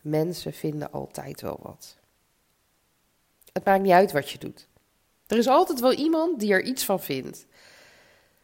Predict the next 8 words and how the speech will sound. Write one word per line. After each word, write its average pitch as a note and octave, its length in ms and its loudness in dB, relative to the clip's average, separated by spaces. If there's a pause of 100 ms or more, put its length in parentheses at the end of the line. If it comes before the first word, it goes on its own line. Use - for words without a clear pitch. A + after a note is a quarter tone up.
(380)
Dus A#3 520 2 (1160)
wuif G#3+ 460 10
dat F4 180 4
aan D#4+ 160 6
de D4 100 -2
kant A#3 680 4 (600)
en G3 400 -4
doe B3 440 4